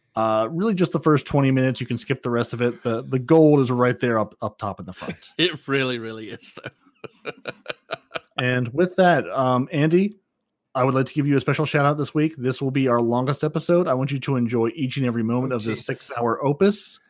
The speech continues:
Speaker 1: that Night Demon will, will lovingly handcraft for you, or he might just give you
Speaker 3: Three
Speaker 1: the
Speaker 3: and a
Speaker 1: raw,
Speaker 3: half hours.
Speaker 1: the raw feed. It's hard to say.
Speaker 3: I
Speaker 2: It's
Speaker 3: think
Speaker 2: not
Speaker 3: it's
Speaker 2: gonna
Speaker 3: gonna
Speaker 2: be
Speaker 3: be
Speaker 2: that
Speaker 3: wrong.
Speaker 2: long once you
Speaker 3: We're
Speaker 2: edit
Speaker 3: just,
Speaker 2: it.
Speaker 3: like,
Speaker 2: Honestly,
Speaker 3: editing
Speaker 2: you
Speaker 3: out
Speaker 2: should
Speaker 3: the
Speaker 2: make it a
Speaker 3: swearing from Respawn.
Speaker 2: You should make it a,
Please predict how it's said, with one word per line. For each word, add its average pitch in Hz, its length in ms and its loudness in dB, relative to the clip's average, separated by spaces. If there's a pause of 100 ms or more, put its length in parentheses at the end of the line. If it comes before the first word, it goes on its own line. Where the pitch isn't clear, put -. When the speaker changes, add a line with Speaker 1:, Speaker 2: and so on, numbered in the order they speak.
(320)
Speaker 1:
that 123 100 2
Night 131 200 2
Demon 139 380 2
will, 120 260 2
will 117 380 -4
lovingly 147 560 4
handcraft 151 580 0
for 160 60 -2
you, 160 180 2
or 202 180 0
he 269 120 2
might 240 160 0
just 220 160 -10
give 214 100 0
you 160 60 2
Speaker 3:
Three - 0 -
Speaker 1:
the 190 80 2
Speaker 3:
and 185 80 2
a 190 40 4
Speaker 1:
raw, 196 80 0
Speaker 3:
half 151 400 -6
hours. 127 760 -12
Speaker 1:
the 156 160 -2
raw 170 200 6
feed. 160 320 0
It's 147 140 -2
hard 214 200 0
to 214 40 -2
say. 202 320 -2 (580)
Speaker 3:
I 135 60 -8
Speaker 2:
It's 202 80 -4
Speaker 3:
think 180 160 -2
Speaker 2:
not - 80 0
Speaker 3:
it's 147 80 -4
Speaker 2:
gonna 147 160 -4
Speaker 3:
gonna - 20 -14
Speaker 2:
be 131 80 -8
Speaker 3:
be 127 40 -8
Speaker 2:
that 127 60 -14
Speaker 3:
wrong. 123 80 -4
Speaker 2:
long 120 140 -6
once - 180 -20
you 151 80 -14
Speaker 3:
We're 160 80 -4
Speaker 2:
edit 135 120 -4
Speaker 3:
just, 127 180 -4
Speaker 2:
it. 147 40 -6
Speaker 3:
like, 135 140 -4 (560)
Speaker 2:
Honestly, 190 380 2
Speaker 3:
editing 190 160 -2
Speaker 2:
you - 60 -10
Speaker 3:
out - 40 -8
Speaker 2:
should 233 80 -4
Speaker 3:
the 202 40 -8
Speaker 2:
make 180 140 -2
it 147 60 -2
a 131 40 0
Speaker 3:
swearing 123 240 -6
from 127 220 -18
Respawn. 123 440 -14 (460)
Speaker 2:
You 175 160 -6
should 185 220 -6
make 170 240 -4
it 156 120 -2
a, 135 460 -2